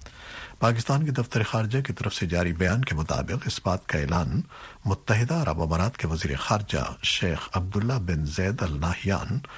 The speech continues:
اور پاکستان کے وزیر خارجہ شاہ محمود قریشی کے درمیان پیر کی شام ابوظہبی میں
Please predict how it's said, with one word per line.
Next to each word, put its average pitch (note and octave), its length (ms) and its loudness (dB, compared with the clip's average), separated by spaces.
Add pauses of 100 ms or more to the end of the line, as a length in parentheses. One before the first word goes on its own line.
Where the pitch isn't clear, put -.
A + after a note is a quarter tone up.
(260)
اور F2+ 180 2
پاکستان A#2+ 640 0
کے E2+ 100 0
وزیر E2 280 0
خارجہ E2 500 0
شاہ G#2 320 2
محمود E2 420 0
قریشی F2 400 0
کے - 120 -2
درمیان C2+ 480 -2 (460)
پیر B2 200 4
کی G#2+ 140 0
شام D#2+ 320 0
ابوظہبی F#2 480 2
میں G2+ 120 2